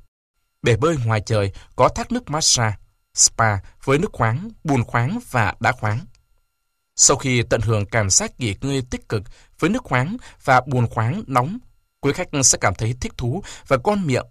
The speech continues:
với các món ăn hợp khẩu vị. Đặc biệt, có các món nướng lẩu, salad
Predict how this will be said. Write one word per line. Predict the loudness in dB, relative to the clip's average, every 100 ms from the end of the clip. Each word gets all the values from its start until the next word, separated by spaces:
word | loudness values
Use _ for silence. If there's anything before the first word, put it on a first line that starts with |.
| -4
với | -2 0
các | -2
món | -4 -4
ăn | -4
hợp | -2 -2 0
khẩu | -2 -2
vị. | -6 -8 -14 _ _ _ 0
Đặc | 2
biệt, | 2 0 -4 -4
có | -4
các | -2 -2
món | 0 0
nướng | -2 -2
lẩu, | 2 2 2 -4 -8
salad | 0 4 4 2